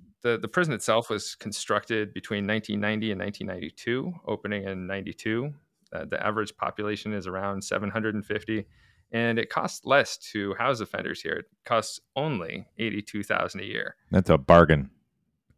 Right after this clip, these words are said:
Speaker 2: That's a bargain. I mean, that's <laughs>
Speaker 1: It's a bargain
Speaker 2: It's half
Speaker 1: prison.
Speaker 2: price.
Speaker 1: Yeah.
Speaker 2: It's half off. Just get 'em out of the
Speaker 1: <laughs>
Speaker 2: minimum and put 'em over in the medium. Damn it. It's so much cheaper.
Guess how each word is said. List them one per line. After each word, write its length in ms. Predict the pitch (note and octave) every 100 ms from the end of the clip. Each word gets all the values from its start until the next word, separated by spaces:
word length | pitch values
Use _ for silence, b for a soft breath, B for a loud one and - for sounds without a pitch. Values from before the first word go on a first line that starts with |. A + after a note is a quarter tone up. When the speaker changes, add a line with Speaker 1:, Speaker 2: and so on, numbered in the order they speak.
| -
Speaker 2:
That's 200 | G#2 G2+
a 80 | E2+
bargain. 540 | - G2 A#2+ D#2 C2
I 60 | D2+
mean, 140 | E2+
that's 380 | F2 G#2 - - _
<laughs> 320 | - - -
Speaker 1:
It's 220 | A2+ F3
a 180 | C3+ A#2 -
bargain 420 | E3 C#3 A#2 G2+ -
Speaker 2:
It's 180 | - - C3
half 160 | B2+
Speaker 1:
prison. 140 | - -
Speaker 2:
price. 340 | C3 B2 D2+
Speaker 1:
Yeah. 580 | G1+ - - - - D#3+
Speaker 2:
It's 100 | D3
half 340 | C3 E3+ D#3+
off. 300 | E3 D#3+ F2 - F2+ D#2+ -
Just 200 | A2+ - -
get 160 | C3+
'em 120 | E3 D#3+
out 200 | D3 D3
of 40 |
the 60 | C3
Speaker 1:
<laughs> 20 |
Speaker 2:
minimum 680 | A2+ A2+ G#2+ G2+ C#3+ G#2+ A#2+
and 260 | G2 G2 -
put 200 | - C#3+
'em 120 | C#3+ A#2
over 260 | C#3 A#2+
in 80 | A2
the 80 | A2+
medium. 460 | G#2 G2+ F2 D#2 D#2
Damn 240 | D#2+ F#2+
it. 40 |
It's 160 | F2+ -
so 140 | -
much 260 | B2+ F#2+ -
cheaper. 420 | - C#2+ - -